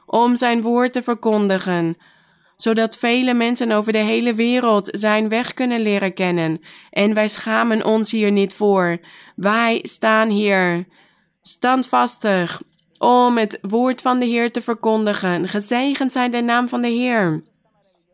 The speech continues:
En we zijn dus deze prachtige belofte aan het herinneren. En dit is een werkelijkheid geworden vandaag de dag. In hoofdstuk zestien, Johannes zestien, vers zeven.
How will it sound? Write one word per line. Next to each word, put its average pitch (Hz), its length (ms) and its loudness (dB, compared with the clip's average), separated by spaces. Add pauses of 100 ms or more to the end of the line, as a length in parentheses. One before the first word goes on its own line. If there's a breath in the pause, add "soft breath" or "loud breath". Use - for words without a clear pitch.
(360 soft breath)
En 220 200 0
we 220 100 0
zijn 220 260 0
dus 214 120 -2
deze 208 280 0
prachtige 226 560 -4
belofte 220 680 -2
aan 202 200 0
het 202 140 0
herinneren. 202 840 -2 (460 soft breath)
En 208 220 2
dit 220 180 0
is 220 120 -4
een 226 240 -2
werkelijkheid 226 840 -2
geworden 196 520 -2
vandaag 185 400 -2
de 185 120 -6
dag. 170 400 -8 (640 soft breath)
In 285 260 2
hoofdstuk 269 500 0
zestien, 214 720 -2
Johannes 208 640 0
zestien, 247 680 -4
vers 220 420 0
zeven. 190 960 -2